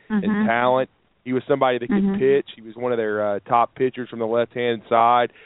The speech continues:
Speaker 2: He started on the
Speaker 1: Mm-hmm.
Speaker 2: mound for Hillcrest. And another thing he did was he, he, uh, he swung the bat really well, like you're saying. And I've heard some good positive reports from him coming, uh,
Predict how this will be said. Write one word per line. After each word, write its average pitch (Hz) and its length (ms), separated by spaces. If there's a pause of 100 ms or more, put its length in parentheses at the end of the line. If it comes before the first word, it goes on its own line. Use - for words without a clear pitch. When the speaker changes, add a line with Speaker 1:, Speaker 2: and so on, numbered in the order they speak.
(120)
Speaker 2:
He 117 200
started 123 300
on 107 120
the 101 40
Speaker 1:
Mm-hmm. 101 80
Speaker 2:
mound 117 320
for 113 100
Hillcrest. 123 560 (320)
And 117 120
another 139 300
thing 135 160
he 120 100
did 127 380 (280)
was 113 420 (260)
he, 131 80
he, 123 760
uh, 117 200
he 117 240
swung 139 240
the 117 60
bat 120 300
really 117 220
well, 117 220
like 110 180
you're 123 220
saying. 107 140
And 107 120
I've 117 140
heard 135 260
some 113 160
good 123 300
positive 117 420
reports 123 540 (320)
from 117 140
him 120 200
coming, 127 380
uh, 113 160